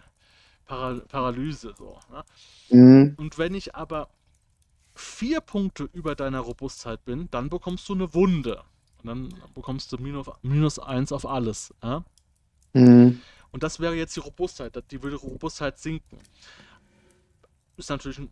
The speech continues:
Speaker 1: ist
Speaker 2: Mhm.
Speaker 1: natürlich ein Nachteil, aber ich sehe deinen Charakter eigentlich so, dass er ja eh nicht getroffen werden will, ja? <laughs>
Speaker 2: Ja, ja, auf jeden Fall. Also,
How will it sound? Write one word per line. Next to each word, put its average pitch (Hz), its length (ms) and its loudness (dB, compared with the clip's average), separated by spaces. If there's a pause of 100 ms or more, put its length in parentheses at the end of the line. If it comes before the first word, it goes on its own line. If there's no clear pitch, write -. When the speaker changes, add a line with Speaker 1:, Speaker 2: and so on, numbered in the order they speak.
(100)
Speaker 1:
ist 104 140 -8
Speaker 2:
Mhm. 113 80 -2
Speaker 1:
natürlich 117 140 -6
ein 120 60 -10
Nachteil, 185 540 -12 (120)
aber 113 380 -12
ich 175 120 -18
sehe 120 220 -12
deinen 139 200 -8
Charakter 135 460 -14
eigentlich 123 460 -14
so, 123 220 -10
dass 131 160 -10
er 131 80 -6
ja 120 120 -6
eh 127 200 -8
nicht 135 180 -6
getroffen 127 440 -6
werden 131 240 -2
will, 131 220 -2 (120)
ja? 110 200 -18 (500)
<laughs> - 200 -8
Speaker 2:
Ja, 113 220 12
ja, 113 240 12
auf - 120 8
jeden 120 200 12
Fall. 123 220 12
Also, 120 300 8